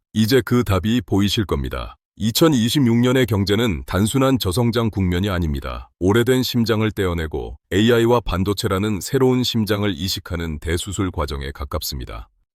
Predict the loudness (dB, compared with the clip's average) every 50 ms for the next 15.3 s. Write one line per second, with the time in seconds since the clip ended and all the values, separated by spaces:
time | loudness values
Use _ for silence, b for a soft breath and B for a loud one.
0 | _ _ 4 6 8 8 8 6 6 4 4 2 2 2 2 2 2 2 4 4
1 | 4 4 2 2 2 2 2 4 2 4 4 2 2 0 0 -2 0 0 0 2
2 | 2 4 4 2 2 0 0 0 2 0 0 0 0 0 0 0 0 -2 0 0
3 | 0 0 0 -2 -2 -2 -4 -2 -2 -4 -4 -6 -8 -10 -6 -4 -6 0 2 2
4 | 2 4 4 2 2 4 2 2 2 2 0 -2 0 0 0 2 2 2 2 0
5 | -2 -2 -2 -4 -4 -6 -8 -10 -12 -4 0 4 4 6 6 4 4 2 0 -2
6 | -2 0 0 0 -2 -2 -4 -2 2 2 2 4 2 0 2 0 0 2 0 0
7 | -2 -2 -4 -4 -4 -2 -2 0 -2 -2 -6 -4 -4 -2 -2 0 -2 -2 -2 -4
8 | -4 -6 -6 -6 -6 -6 -6 -6 -8 -10 -10 -12 -12 -12 -14 -16 -20 -20 _ _
9 | _ _ _ 0 2 4 4 4 4 4 2 4 4 2 2 2 0 0 2 0
10 | 2 2 2 0 0 -2 -4 -4 -4 -4 -4 -4 -4 -4 -2 -2 -2 -4 -6 -8
11 | -10 -14 _ _ -2 -2 0 -2 -2 -6 _ _ -2 0 2 2 4 4 2 2
12 | 0 -2 -2 -2 -2 0 0 0 0 0 -2 -4 -4 -2 -2 -2 0 -2 -4 -4
13 | -6 -6 -4 -4 -4 -2 0 -2 -2 -2 -4 -4 -2 0 0 0 0 -2 -2 -2
14 | -2 -4 -2 -4 -4 -2 -2 -2 -2 -4 -6 -6 -6 -4 -4 -4 -4 -4 -6 -8
15 | -10 -12 -12 -12 -16 -20